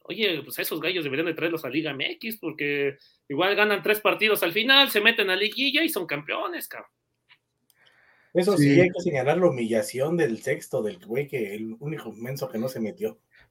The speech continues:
Speaker 3: Perdón, este, son, eran seis, eran siete equipos, calificaban seis.
Speaker 1: Oye, ¿qué?
Speaker 3: Eh,
Speaker 1: A ver, y, y bueno, y si quedó uno cinco, ¿cómo quedaron los otros? ¿O qué? ¿Cero cero o qué?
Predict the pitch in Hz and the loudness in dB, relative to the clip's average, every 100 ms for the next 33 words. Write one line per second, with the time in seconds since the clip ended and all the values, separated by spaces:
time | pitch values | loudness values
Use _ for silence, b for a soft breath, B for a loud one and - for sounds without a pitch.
0 | _ 151 165 165 160 170 151 151 156 185 | _ 6 8 6 4 4 4 4 0 4
1 | 190 196 - 156 147 175 185 170 - 202 | 4 2 -2 -12 0 4 6 4 2 2
2 | - 185 175 156 185 190 202 202 233 - | 6 6 6 4 2 2 0 0 -2 -4
3 | - 135 127 131 131 131 110 120 - - | 0 2 4 2 2 4 2 -2 -8 -10
4 | - - b b b b b b 139 135 | -16 -20 b b b b b b 6 8
5 | 135 131 131 - 208 240 - - 185 196 | 8 8 8 8 8 8 6 0 2 2
6 | 208 214 262 233 - 202 190 202 196 165 | 2 4 4 6 0 -2 0 0 -2 2
7 | 202 233 262 233 - 262 247 - 247 208 | 2 2 0 -2 -2 -4 -6 -6 -6 -4
8 | 180 220 202 143 - 151 202 165 147 139 | -2 -2 -2 -6 -10 -14 -10 -8 -8 -10
9 | 180 190 185 - 196 175 131 127 165 190 | -10 -10 -10 -6 -6 -4 -8 -6 -6 -4
10 | 143 160 175 | -6 -8 -12